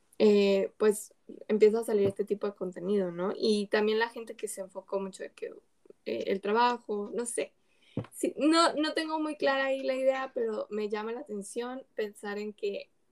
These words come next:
este tipo de, de, de contenido que estamos viendo,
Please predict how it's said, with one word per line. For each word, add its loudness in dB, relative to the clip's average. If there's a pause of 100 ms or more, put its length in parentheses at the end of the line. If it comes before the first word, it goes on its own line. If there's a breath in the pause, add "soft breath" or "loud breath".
(120)
este -2
tipo -4
de, -2
de, -4
de -4
contenido -2
que -18
estamos -2
viendo, -2